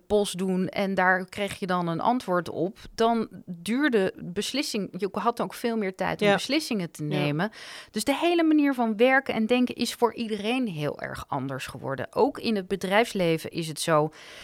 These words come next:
Speaker 1: dat je steeds meer gaat specialiseren en dat de breed-, de breedte van het vak eigenlijk
Speaker 2: Mhm.
Speaker 1: steeds minder aan het worden
Speaker 2: Mhm.
Speaker 1: is. In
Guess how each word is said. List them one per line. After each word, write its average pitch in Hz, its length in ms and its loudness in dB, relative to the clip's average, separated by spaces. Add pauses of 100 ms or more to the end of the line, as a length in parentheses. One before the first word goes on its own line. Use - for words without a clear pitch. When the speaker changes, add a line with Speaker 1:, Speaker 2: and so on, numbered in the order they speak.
(140)
Speaker 1:
dat 196 240 2
je 185 80 -6
steeds 190 420 2
meer 160 300 0
gaat 160 260 -2
specialiseren 156 1080 -2
en 160 180 -2
dat 170 300 0 (260)
de 170 160 -2
breed-, 175 600 0
de 165 220 -2
breedte 180 520 0
van 170 220 -4
het 165 140 -4
vak - 400 -4
eigenlijk 175 420 2
Speaker 2:
Mhm. 185 80 -2
Speaker 1:
steeds 165 280 -2
minder 160 460 -2
aan 143 180 -6
het 135 160 -6
worden 139 320 -2
Speaker 2:
Mhm. - 120 -4
Speaker 1:
is. 156 180 -6 (100)
In 220 260 2